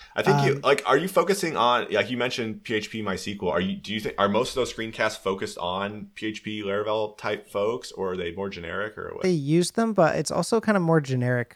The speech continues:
Speaker 2: with what I have up there right now. So the two
Speaker 1: Mm-hmm.
Speaker 2: big courses that are full is auto scaling, which is E C two auto scaling, that kind of stuff. So the fact that
Speaker 1: Yep.
Speaker 2: the servers I build with an, an A M I for that has P H P on them is pretty incidental.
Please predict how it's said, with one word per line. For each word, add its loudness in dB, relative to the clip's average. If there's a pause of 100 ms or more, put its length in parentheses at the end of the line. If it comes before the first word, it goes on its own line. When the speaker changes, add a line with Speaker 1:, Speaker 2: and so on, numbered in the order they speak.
Speaker 2:
with -8
what -2
I -6
have -4
up -6
there -4
right -6
now. -8
So 2
the 0
two 6
Speaker 1:
Mm-hmm. 2
Speaker 2:
big 4
courses 2
that 0
are -2
full 2
is -6 (100)
auto 2
scaling, -2
which -6
is -4
E -8
C -6
two -2
auto -4
scaling, -6
that -10
kind -14
of -10
stuff. -6
So -4
the -4
fact 4
that 2
Speaker 1:
Yep. -6
Speaker 2:
the -2
servers -2
I -2 (340)
build 0
with -4
an, -8
an -10
A -8
M -10
I -6
for -6
that -6
has -4
P -4
H -8
P -2
on -4
them -10
is -8
pretty -6
incidental. -10